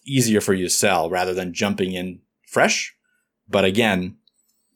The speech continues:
that's not to say that it can't be done and not to say that there isn't any value in doing it, because if you're having trouble finding a job, which is the case for a lot of people right now, maybe freelancing gives you that leg up.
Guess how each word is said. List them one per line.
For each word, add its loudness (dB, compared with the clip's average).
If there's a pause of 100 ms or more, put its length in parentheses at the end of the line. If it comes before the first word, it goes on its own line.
(240)
that's 0
not 0
to -4
say 0
that 2
it -6
can't -2
be -10
done -2
and -6
not -2
to -4
say 0
that -2
there -2
isn't -4
any -4
value 2
in -6
doing -2
it, -8
because -6
if -8
you're -4
having -2
trouble -2
finding 0
a 0
job, -4 (300)
which -8
is -4 (120)
the -4
case 2
for -2
a 0
lot 0
of -8
people 0
right -4
now, -4 (640)
maybe 0
freelancing 0
gives 2
you 2
that 2
leg 0
up. 0